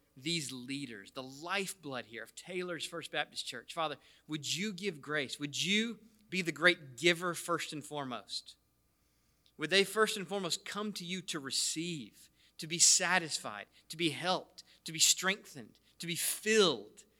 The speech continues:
to be fed? And then would you be pleased, Father, to use them by your Spirit in what you have called them to do in the job, in the neighborhood, here at church,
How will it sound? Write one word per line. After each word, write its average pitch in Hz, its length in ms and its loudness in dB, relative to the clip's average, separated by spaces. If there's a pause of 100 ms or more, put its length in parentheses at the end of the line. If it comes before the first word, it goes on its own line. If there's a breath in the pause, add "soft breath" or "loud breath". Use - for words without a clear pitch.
(120)
to - 80 -4
be 175 100 0
fed? 202 540 10 (2500)
And 143 120 -6
then 196 120 0
would 185 180 0
you 196 100 2
be 190 160 2
pleased, 202 380 -2
Father, 147 340 -2 (320)
to 196 120 2
use 175 420 2
them 120 180 -8 (1000)
by 139 140 2
your 131 120 -4
Spirit 117 480 -8
in 175 220 -6
what 185 340 -6
you 180 100 -4
have 135 160 -12
called 170 360 -8
them 143 140 -8
to 139 100 -16
do 131 280 -8
in 170 280 -4
the 170 60 -4
job, 117 280 -10 (460)
in 196 200 6
the 190 80 0
neighborhood, 131 500 -4 (280 soft breath)
here 196 260 2
at 196 140 -4
church, - 680 0